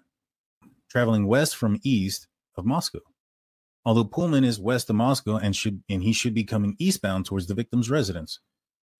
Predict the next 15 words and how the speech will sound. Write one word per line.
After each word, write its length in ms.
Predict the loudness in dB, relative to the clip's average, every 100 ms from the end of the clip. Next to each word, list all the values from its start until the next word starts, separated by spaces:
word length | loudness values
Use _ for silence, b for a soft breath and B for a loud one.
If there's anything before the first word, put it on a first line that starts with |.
| _ 2
We 100 | 4
think 160 | 6
this 160 | 4 4
is 80 | 6
done 160 | 6
for 140 | 6 2
a 40 |
couple 240 | 2 2
of 60 | -2
reasons. 480 | -4 -6 -8 -10 -14 b b b
Perhaps 340 | 2 4 4
he 80 | 4
went 160 | 6 4
straight 300 | 2 0 2
to 180 | 0